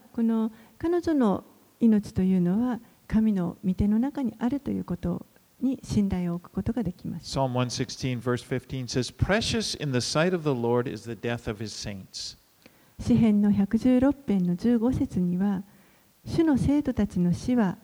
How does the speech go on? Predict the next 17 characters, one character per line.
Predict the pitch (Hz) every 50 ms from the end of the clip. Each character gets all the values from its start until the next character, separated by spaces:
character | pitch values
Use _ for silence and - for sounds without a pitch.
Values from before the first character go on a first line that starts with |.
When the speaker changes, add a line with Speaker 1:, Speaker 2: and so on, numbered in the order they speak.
| - _ _ - -
Speaker 1:
主 | - - 269
の | 254 247 220
目 | 202 233 254
に | 247 208 175
尊 | - - 180 175 - _ - 220 214
い | 180 - - _ _ _ -
と | - 220
あ | 175
り | - 139
ま | 131 - -
す。 | - - - - _ - -
Speaker 2:
And | 127 123 127
when | 139 143
we | 147 156
think | 143 - - 233 277 254
about | 196 147 156 151 127 87 135
death, | 143 147 143 131